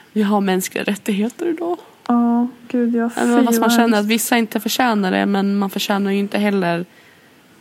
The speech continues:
Speaker 1: de där hemska sätterna.
Speaker 2: Nej, det är ju få som skulle förtjäna det här. På listan skulle jag väl ändå känna att en pedofil skulle ju gärna få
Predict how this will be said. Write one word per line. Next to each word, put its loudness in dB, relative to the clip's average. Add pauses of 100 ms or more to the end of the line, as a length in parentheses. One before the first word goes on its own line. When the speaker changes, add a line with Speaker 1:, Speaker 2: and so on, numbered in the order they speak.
(140)
Speaker 1:
de -4
där -2
hemska -6
sätterna. -10 (1600)
Speaker 2:
Nej, 2
det 0
är 4
ju 2
få 0
som 0
skulle -2
förtjäna 0
det 0
här. 0 (640)
På -10
listan -2
skulle -2
jag 0
väl 0
ändå 0
känna 0
att -4
en 0
pedofil -2
skulle -4
ju 2
gärna -2
få -4